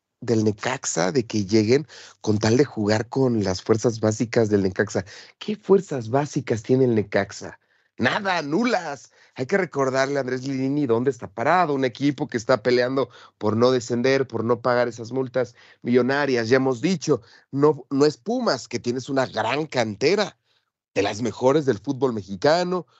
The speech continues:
con más prestigio, con calidad internacional incluso. Muchos jugadores de la cantera de unam han dado el brinco al viejo continente, ya después de consolidarse en primera división. No estás en unam,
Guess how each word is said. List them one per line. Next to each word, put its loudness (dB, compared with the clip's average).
con -2
más -2
prestigio, 0
con -4
calidad 2
internacional 0
incluso. 2
Muchos -6
jugadores 4
de 2
la 0
cantera 2
de 2
unam -2
han -2
dado 2
el -4
brinco -2
al 0
viejo -2
continente, 0
ya 4
después -4
de -4
consolidarse 0
en -2
primera 2
división. 2
No 6
estás -2
en 2
unam, 2